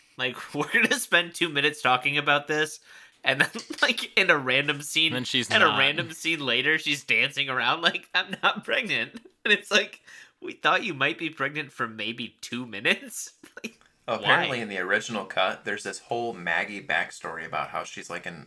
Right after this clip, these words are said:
Speaker 3: Irish foreign exchange student, and she's coming over for the summer and trying to experience American lifestyle, so she becomes a caddy, and you just lose all of it. There's,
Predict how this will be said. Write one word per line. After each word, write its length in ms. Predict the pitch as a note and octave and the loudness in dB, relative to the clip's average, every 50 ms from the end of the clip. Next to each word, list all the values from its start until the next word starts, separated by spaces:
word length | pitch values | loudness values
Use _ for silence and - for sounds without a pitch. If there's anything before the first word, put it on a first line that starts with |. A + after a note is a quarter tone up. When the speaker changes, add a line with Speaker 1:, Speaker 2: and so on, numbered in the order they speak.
| _ - | _ -6
Speaker 3:
Irish 460 | F2 F2+ E2+ F2+ F#2 F#2+ - - - | -4 -2 -2 -2 -2 -4 -6 -10 -12
foreign 300 | - - G2 F#2+ F#2 F2 | -10 -8 -6 -6 -6 -6
exchange 500 | F#2 - - - - D2+ D2+ E2 F2 - | -8 -10 -12 -10 -10 -10 -10 -10 -10 -12
student, 460 | - - G2 G2 F#2 F#2 F#2 F#2 F2 | -8 -6 -6 -6 -4 -4 -6 -6 -8
and 80 | C#2+ C#2+ | -10 -14
she's 200 | - - - - | -16 -18 -16 -14
coming 300 | - - F#2+ F#2 F2+ F2 | -8 -6 -6 -6 -6 -8
over 200 | E2+ F2 G2 F#2 | -10 -10 -10 -10
for 140 | - - F#2+ | -10 -12 -12
the 120 | F2 F#2 | -12 -10
summer 760 | - - - - F2+ E2 E2+ F#2 F2 F2 F2 E2+ E2+ E2+ - - - - - - - _ | -10 -10 -6 -6 -6 -6 -4 -6 -6 -6 -6 -8 -8 -10 -12 -16 -20 -20 -20 -20 -20 _
and 200 | - G#2 F2+ E2+ D#2 - _ _ | -10 -10 -10 -10 -14 -18 _ _
trying 220 | - - G#2 F#2+ F#2+ | -6 -2 -2 -2 -2
to 60 | F2+ | -4
experience 440 | F2+ - - - G2 F#2+ F#2+ F#2 F2+ | -8 -10 -8 -6 -4 -4 -4 -6 -6
American 440 | F2 F2+ F#2 F2+ F2+ - A2 G2 F2+ | -4 -2 -2 -2 -2 -6 -10 -10 -4
lifestyle, 640 | F2+ F2+ F#2 - - - G2 G2 G2 F#2+ F#2+ G2 | -4 -4 -4 -6 -8 -10 -8 -6 -4 -6 -6 -6
so 160 | G2 - F#2+ F2+ | -10 -12 -12 -12
she 280 | - - - - F#2+ E2+ - _ _ _ _ _ _ _ _ _ _ _ _ - _ _ | -12 -12 -12 -12 -12 -14 -16 _ _ _ _ _ _ _ _ _ _ _ _ -20 _ _
becomes 320 | - B2 - A#2+ G#2+ G#2+ | -10 -8 -6 -8 -6 -4
a 60 | A2+ A2 | -6 -6
caddy, 580 | - - G#2 - - F#2+ F#2+ G2 G2 G2 G2 - - - - - - - - | -4 -6 -4 -2 -2 -2 -2 -4 -8 -10 -14 -18 -20 -20 -20 -20 -20 -10 -6
and 160 | F3 E3+ E3 | -4 -4 -4
you 80 | F3+ G3+ | -4 -8
just 180 | D4 D4+ - A3+ | -10 -12 -10 -8
lose 200 | G#3 A3 G3+ F3+ | -6 -4 -2 0
all 220 | D#3+ F3 G#3+ G3 | 0 0 0 0
of 80 | A#2+ G2 | -2 -2
it. 240 | F2+ D2+ - - _ _ _ _ _ _ _ _ _ _ _ | -2 -2 -4 -8 _ _ _ _ _ _ _ _ _ _ _
There's, 440 | - C#3 C#3 D3+ C#3+ - - - - | -16 -14 -14 -12 -12 -14 -16 -18 -20